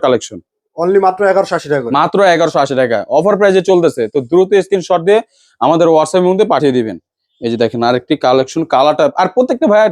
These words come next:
Speaker 1: ডিজাইন কিন্তু পেয়ে যাবেন তিনটা চারটা করে কালার।
Speaker 2: তিনটা চারটা করে কালার পেয়ে যাবেন।
Speaker 1: জি, আপনি দেখে বেছে কিন্তু নিতে পারবেন এবং কি প্রত্যেকটা ডিজাইনে কিন্তু ভাইয়া আপনি একটা একটা করে কমপক্ষে ছয়টি নিয়ে কিন্তু ব্যবসা শুরু করতে পারবেন। আর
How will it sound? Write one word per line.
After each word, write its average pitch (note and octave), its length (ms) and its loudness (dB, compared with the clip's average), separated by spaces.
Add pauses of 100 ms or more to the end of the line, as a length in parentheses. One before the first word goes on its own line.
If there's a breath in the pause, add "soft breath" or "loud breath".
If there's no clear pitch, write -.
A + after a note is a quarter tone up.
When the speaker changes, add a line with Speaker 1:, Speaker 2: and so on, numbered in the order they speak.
(100)
Speaker 1:
ডিজাইন F#3+ 320 -2
কিন্তু G#3 220 -4
পেয়ে G3+ 140 -2
যাবেন G#3 220 -2
তিনটা F3 240 -2
চারটা D#3+ 200 -2
করে E3 160 0
কালার। G#2 220 0 (220)
Speaker 2:
তিনটা F3+ 200 -10
চারটা G3 160 -2
করে F#3+ 160 0
কালার F3 180 2
পেয়ে D3+ 120 0
যাবেন। A#2+ 180 -4
Speaker 1:
জি, C#3+ 60 4 (180)
আপনি F#3 140 0 (100)
দেখে G#3+ 240 2
বেছে A#3+ 220 0
কিন্তু G#3+ 200 0
নিতে F#3 160 0
পারবেন C3 280 0
এবং F3 280 -2
কি A3+ 60 -4 (100)
প্রত্যেকটা A#3+ 440 0
ডিজাইনে G#3 500 2
কিন্তু A3 240 -4
ভাইয়া G3+ 200 4 (200)
আপনি G3 160 -6
একটা G#3 240 0
একটা A3 220 -4
করে A3 120 2 (160)
কমপক্ষে G3+ 380 0
ছয়টি F#3+ 360 0
নিয়ে G#3+ 120 2
কিন্তু G3+ 200 -2
ব্যবসা D3+ 280 -2
শুরু C#3 120 -6
করতে C3 240 -2
পারবেন। G#2 200 -4 (600)
আর C#3 60 0